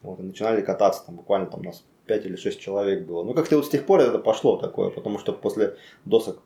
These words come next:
появился там сноуборд, после сноуборда там, там,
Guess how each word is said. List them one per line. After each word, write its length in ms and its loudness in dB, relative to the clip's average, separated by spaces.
появился 480 -2
там 240 -10
сноуборд, 760 2
после 240 -6
сноуборда 540 2
там, 300 -10
там, 180 -12